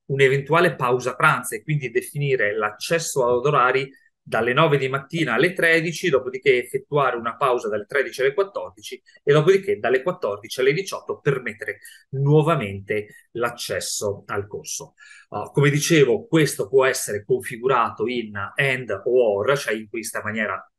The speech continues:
tenendo conto sia dell'apertura e della chiusura delle date del corso e alla stessa maniera tenendo conto del, dell'orario giornaliero, oppure, diciamo, di escludere l'una, uh, all'altra.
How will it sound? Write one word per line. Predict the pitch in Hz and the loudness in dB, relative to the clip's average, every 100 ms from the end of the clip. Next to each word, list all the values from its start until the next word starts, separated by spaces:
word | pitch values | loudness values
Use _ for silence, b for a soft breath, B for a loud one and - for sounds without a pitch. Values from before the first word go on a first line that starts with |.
| _ _ _ _ | _ _ _ _
tenendo | - 143 156 190 156 | 0 4 4 6 4
conto | - 165 151 127 | 6 4 4 0
sia | - - - 214 | -6 -6 -2 0
dell'apertura | 147 123 117 131 110 175 156 | 2 2 2 -2 -2 0 2
e | |
della | 123 107 | 0 -2
chiusura | 120 139 123 107 | -6 -2 0 0
delle | 104 104 | -2 -2
date | 110 107 104 | -4 -4 -6
del | 98 98 | -6 -6
corso | 95 98 - 143 - B B B - | -8 -8 -8 -10 -14 B B B 6
e | 196 196 | 6 8
alla | 147 143 | 4 4
stessa | 143 180 156 185 | 4 0 0 0
maniera | 202 131 120 131 | 0 -2 -4 -4
tenendo | 170 165 156 120 135 | -2 2 2 2 0
conto | - 139 120 - 139 139 | 4 4 4 2 2 4
del, | 127 117 123 123 - B B | 0 2 2 0 -4 B B
dell'orario | 135 147 131 104 113 | 4 6 6 2 -4
giornaliero, | 104 113 139 131 90 87 - - | -8 -10 -8 -6 -6 -8 -12 -2
oppure, | 247 240 - 151 127 | -2 -2 -4 -2 -2
diciamo, | 135 120 104 | -2 -6 -6
di | 110 104 | -6 -4
escludere | 151 - 127 117 120 | -4 -2 -2 2 2
l'una, | 123 113 113 110 - b b | 2 -4 -4 -4 -6 b b
uh, | - | -6
all'altra. | 208 202 202 - 110 104 87 85 - - | -4 -2 -2 -4 0 0 0 -8 -16 -18